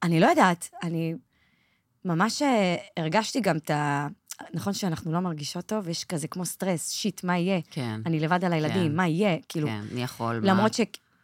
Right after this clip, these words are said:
Speaker 1: באמת, אברי הנסיך הזה עזר ממש, ו-, ו-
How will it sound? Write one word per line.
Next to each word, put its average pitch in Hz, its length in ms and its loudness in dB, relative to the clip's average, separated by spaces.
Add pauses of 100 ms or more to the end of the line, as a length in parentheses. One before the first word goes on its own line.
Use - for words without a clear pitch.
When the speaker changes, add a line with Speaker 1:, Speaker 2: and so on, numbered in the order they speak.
(220)
Speaker 1:
באמת, 180 460 0
אברי 190 340 2
הנסיך 170 580 -2
הזה 165 460 0
עזר 165 380 2
ממש, 185 560 0
ו-, 160 60 -2 (380)
ו- 156 400 0